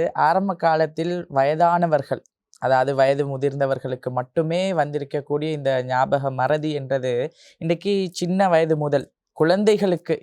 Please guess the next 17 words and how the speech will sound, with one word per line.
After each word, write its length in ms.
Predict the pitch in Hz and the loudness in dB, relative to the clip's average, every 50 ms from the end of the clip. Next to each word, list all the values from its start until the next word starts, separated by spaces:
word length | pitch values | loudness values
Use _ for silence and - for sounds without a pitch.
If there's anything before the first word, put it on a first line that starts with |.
| - 160 | -2 0
இருந்து 260 | 151 170 175 175 170 160 | 2 2 2 2 0 0
என்று 180 | - 160 175 185 | 0 0 0 0
சொல்லலாம். 440 | - - 151 147 147 139 127 - - _ _ - - - _ - 139 | -2 -2 0 2 2 2 2 -2 -4 _ _ -20 -20 -8 _ 0 2
அவர்கள் 340 | 151 165 180 170 175 170 160 151 156 | 2 2 2 2 2 0 0 0 2
முதல் 220 | 156 175 185 185 | 2 2 2 2
பெரியவர்கள் 600 | 170 160 151 160 175 180 175 165 160 147 151 143 139 | 2 2 2 4 2 2 2 2 2 0 0 2 2
வரை 180 | 147 143 160 170 165 151 | 2 2 2 2 2 2
வயது 240 | 147 160 170 185 175 165 | 2 2 2 0 -2 -2
வித்தியாசம் 500 | 156 165 - 165 160 151 - 156 147 151 | -4 -4 0 0 0 0 0 -4 -6 -2
இல்லாம 240 | 143 147 151 180 196 | -2 0 0 0 0
நிறைய 400 | 185 165 165 175 196 220 247 240 | 0 0 0 0 0 0 0 0
பேருக்கு 380 | - - 190 180 175 170 185 165 | 0 0 0 0 0 -2 -2 -4
இருக்குது. 280 | 160 - 160 143 - - _ _ _ _ _ - | -2 -4 -4 -6 -8 -12 _ _ _ _ _ -6
உண்மையாக 680 | 170 202 233 233 220 202 180 175 170 147 151 185 202 220 226 - - - 170 170 | -4 0 2 2 4 4 4 2 2 0 2 2 4 4 4 2 -2 -4 -2 -2
இது 120 | 170 180 175 170 | 0 0 0 0
வந்து 380 | 170 156 160 170 165 175 208 214 220 220 - - - _ _ _ _ _ | 0 -2 -4 -6 -2 0 2 2 2 2 0 -2 -8 _ _ _ _ _
ஒரு 240 | 165 165 160 165 | 2 4 4 4